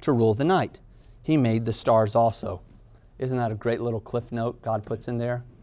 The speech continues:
"And he made the stars also." We'll look at that in a minute. Verse seventeen, "And God set them in the firmament of the heaven to give light upon the earth, and to rule over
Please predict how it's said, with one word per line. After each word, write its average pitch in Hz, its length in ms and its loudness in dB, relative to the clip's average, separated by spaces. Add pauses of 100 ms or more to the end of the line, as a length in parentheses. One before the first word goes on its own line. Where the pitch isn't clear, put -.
(160)
"And 165 300 -2
he 123 100 -2
made 101 220 -4
the 101 60 -8
stars 101 380 -2
also." 151 420 0 (100)
We'll 131 120 2
look 113 160 0
at 120 60 0
that 117 120 2
in 113 60 -6
a 113 40 0
minute. 135 280 0 (760)
Verse 170 200 6
seventeen, 147 560 4 (340)
"And 143 160 4
God 175 420 8
set 190 540 4
them 160 300 4
in 151 140 2
the 139 80 4
firmament 156 600 2
of 123 140 0
the 160 80 0
heaven 147 480 2 (240)
to - 80 6
give 156 220 6
light 131 520 6
upon 120 800 0
the 110 300 -4
earth, 151 540 -2 (1300)
and 151 220 6
to 147 120 4
rule 170 720 10
over 165 600 8